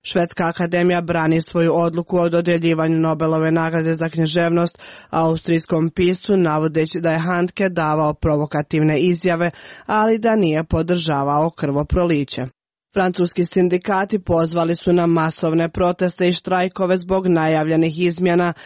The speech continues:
penzionog sistema koje je najavio francuski predsjednik Emmanuel Macron. Radnici željeznica krenuli su u štrajk u četvrtak, a pridružili su im se nastavnici, doktori, policija, vatrogasci i državni službenici.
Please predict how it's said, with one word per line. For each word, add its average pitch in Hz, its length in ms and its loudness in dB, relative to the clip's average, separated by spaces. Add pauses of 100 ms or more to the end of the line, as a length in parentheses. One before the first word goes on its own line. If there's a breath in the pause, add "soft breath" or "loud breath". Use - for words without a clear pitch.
(260 loud breath)
penzionog 190 600 2
sistema 180 560 -2
koje 170 340 0
je 175 120 2
najavio 170 560 0
francuski 156 580 -4
predsjednik 180 640 0
Emmanuel 156 480 0
Macron. 160 480 -2 (380 loud breath)
Radnici 170 580 0
željeznica 170 680 0
krenuli 160 460 0
su 151 180 -4
u - 20 0
štrajk 165 480 -2
u 160 60 -4
četvrtak, 180 640 -2
a 196 100 0
pridružili 160 760 0
su 165 160 -2
im 160 120 2
se 156 200 -2 (380 loud breath)
nastavnici, 190 800 0
doktori, 196 540 0
policija, 170 680 0
vatrogasci 170 880 -2
i 185 200 2
državni 151 580 0
službenici. 135 760 -4